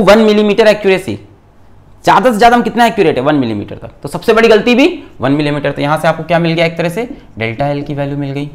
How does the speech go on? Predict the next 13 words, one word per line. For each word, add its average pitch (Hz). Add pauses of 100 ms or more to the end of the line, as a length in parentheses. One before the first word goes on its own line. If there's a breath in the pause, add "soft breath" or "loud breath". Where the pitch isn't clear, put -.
One 143 (520)
millimeter, 95 (260)
यानी 127 (120)
पॉइंट 113
वन 202 (680)
centimeter। - (1080 soft breath)
And 180
time 220
for 233
hundred 196 (140)
oscillation, 175 (500 soft breath)
यानी 139 (140)
hundred 160